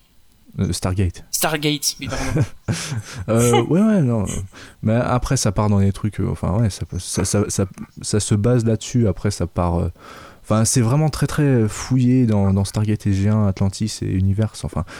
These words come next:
Speaker 1: moi, j'aime beaucoup ces séries, hein. C'est vraiment des, des, c'est pas, euh, c'est pas un truc que, que je regarde, euh, enfin, si, je, je le regardais assez souvent, mais maintenant, j'ai un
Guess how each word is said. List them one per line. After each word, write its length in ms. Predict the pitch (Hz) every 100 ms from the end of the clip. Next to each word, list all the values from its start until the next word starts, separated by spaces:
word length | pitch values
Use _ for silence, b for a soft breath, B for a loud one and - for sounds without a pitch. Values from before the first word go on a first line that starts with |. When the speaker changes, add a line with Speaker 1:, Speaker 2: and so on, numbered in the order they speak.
| B
Speaker 1:
moi, 100 | 117
j'aime 160 | 120 104
beaucoup 220 | 123 -
ces 140 | -
séries, 340 | - - 98 104
hein. 80 | 90
C'est 160 | -
vraiment 280 | 85 87 104
des, 100 | 98
des, 220 | 92 95 92 B B
c'est 160 | -
pas, 360 | 98 143 139 117
euh, 220 | 107 - -
c'est 160 | - -
pas 100 | 131
un 80 | 127
truc 240 | - 135
que, 100 | -
que 200 | 98 -
je 80 | 92
regarde, 440 | 92 101 110 104 95
euh, 160 | 92 - -
enfin, 200 | - 85 - B B
si, 140 | 151
je, 140 | 110
je 120 | 101 98
le 60 |
regardais 300 | 98 101 104
assez 200 | 98 -
souvent, 340 | 131 107 117 131
mais 120 | 98
maintenant, 240 | 98 107
j'ai 120 |
un 40 | 98